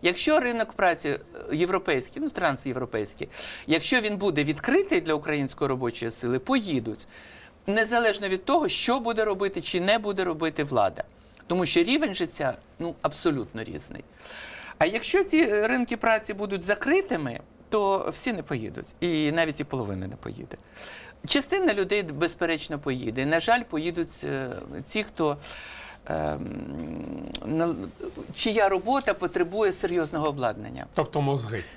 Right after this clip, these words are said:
Speaker 1: Да.
Speaker 2: Мозги.
Speaker 1: Да,
Speaker 2: І
Speaker 1: да.
Speaker 2: це найбільш серйозна проблема для будь-якої
Speaker 1: Ну,
Speaker 2: держави.
Speaker 1: безперечно. Безперечно.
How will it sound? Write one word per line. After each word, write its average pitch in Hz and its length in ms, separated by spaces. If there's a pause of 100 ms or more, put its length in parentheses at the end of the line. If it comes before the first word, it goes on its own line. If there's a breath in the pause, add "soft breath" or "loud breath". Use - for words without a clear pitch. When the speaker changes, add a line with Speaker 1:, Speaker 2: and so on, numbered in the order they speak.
(160)
Speaker 1:
Да. 143 220 (120)
Speaker 2:
Мозги. 135 520
Speaker 1:
Да, 247 260 (140)
Speaker 2:
І 131 60
Speaker 1:
да. - 100
Speaker 2:
це 151 100
найбільш 139 460
серйозна 127 380
проблема 113 460
для 113 140
будь-якої 113 360
Speaker 1:
Ну, 330 120
Speaker 2:
держави. 349 100 (120)
Speaker 1:
безперечно. 381 540 (760)
Безперечно. 202 760